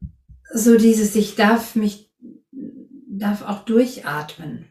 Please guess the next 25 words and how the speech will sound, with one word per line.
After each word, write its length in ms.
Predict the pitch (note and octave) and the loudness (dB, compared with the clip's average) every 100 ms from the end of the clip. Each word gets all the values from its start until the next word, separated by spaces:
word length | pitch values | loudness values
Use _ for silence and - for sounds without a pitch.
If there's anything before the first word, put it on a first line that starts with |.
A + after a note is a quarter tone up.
| _ | _
wenn 180 | F3 F3+ | -8 -8
ich 200 | - - | -10 -12
einen 160 | E3+ | -10
Boden 380 | E3+ F3+ E3+ F3 | -6 -6 -4 -6
hab, 160 | D#3+ D#3+ | -8 -8
der 140 | D3 | -10
mich 220 | D#3 D#3 | -10 -10
trägt 480 | - D3 B2 - - _ _ _ _ | -12 -10 -10 -12 -20 _ _ _ _
oder 180 | - F3 | -8 -4
so. 260 | D3+ B2 - _ _ _ _ | -4 -6 -10 _ _ _ _
Und 140 | - G3 | -6 -4
einen 120 | G3 | -4
Raum, 580 | F3 F3+ G3+ F#3+ E3+ - - | -2 4 6 4 2 -10 -8
den 160 | F3+ | -4
Gott 240 | F3 E3 - | -4 -4 -4
mir 160 | E3+ | -6
gibt. 480 | E3 D#3 D#3 - - _ _ _ _ _ _ _ | -6 -12 -14 -20 -20 _ _ _ _ _ _ _
Ähm, 560 | - G3+ G3+ G3+ - _ _ _ _ _ _ _ _ _ _ _ _ _ | 0 4 6 4 0 _ _ _ _ _ _ _ _ _ _ _ _ _
ich 220 | A3 - | -10 -8
kann 180 | - A3+ | 0 4
mich 180 | A#3+ A3 | 4 4
nicht 240 | A#3 A#3 A3 | 0 0 0
ohne 220 | A3+ A3 | 0 0
Körper 400 | - A3 A3 G3+ | -2 -6 -4 -4
denken. 600 | G#3+ A#3 A3 - A#2 D3 | -2 -2 -2 -8 -16 -16